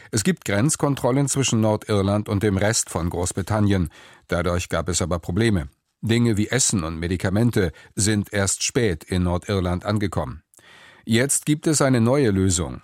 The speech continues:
Die Kontrollen sollen nicht mehr so streng sein. Dafür müssen die Dinge in Nordirland bleiben. Sie dürfen nicht weiter in die Europäische Union transportiert werden.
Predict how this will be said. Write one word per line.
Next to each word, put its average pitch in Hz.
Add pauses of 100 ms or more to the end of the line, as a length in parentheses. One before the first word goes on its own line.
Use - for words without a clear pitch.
(200)
Die 80
Kontrollen 104
sollen 104
nicht 120
mehr 101
so 104
streng 131
sein. 92 (380)
Dafür 123
müssen 117
die 95
Dinge 139
in 98
Nordirland 98
bleiben. 107 (320)
Sie 113
dürfen 143
nicht 147
weiter 101
in 95
die 95
Europäische 95
Union 85
transportiert 95
werden. 85